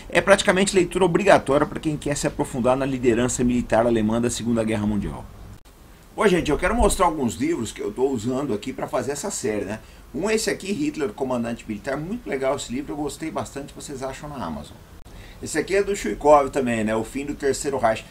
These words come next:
Na verdade, é que saíram duas edições no Brasil, esta Conquista de Berlim, esse aqui é, é praticamente o mesmo livro. Nossa, eu, eu gosto muito do, do Chuikov, acho um cara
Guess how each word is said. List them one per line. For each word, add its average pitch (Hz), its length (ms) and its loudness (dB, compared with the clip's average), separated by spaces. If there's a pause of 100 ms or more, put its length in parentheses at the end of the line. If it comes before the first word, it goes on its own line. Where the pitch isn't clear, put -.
(220)
Na 415 120 0
verdade, 156 720 6
é 185 100 2
que - 100 -6
saíram 220 340 0
duas 208 220 2
edições 185 400 -2
no 180 60 -8
Brasil, 135 380 -2
esta 165 280 -6
Conquista 131 480 -10
de 120 100 -6
Berlim, 120 540 -6
esse - 180 -12
aqui - 160 -14
é, - 80 -10 (180)
é - 60 -14
praticamente - 840 -10 (360)
o 131 80 -4
mesmo 131 440 0
livro. 92 320 -6
Nossa, 104 360 -6
eu, 120 180 -6
eu 107 100 -4
gosto 131 400 0
muito 117 400 -4
do, 98 200 -8
do 87 360 -12
Chuikov, 107 600 -8
acho 113 160 -18
um 101 60 -16
cara - 340 -4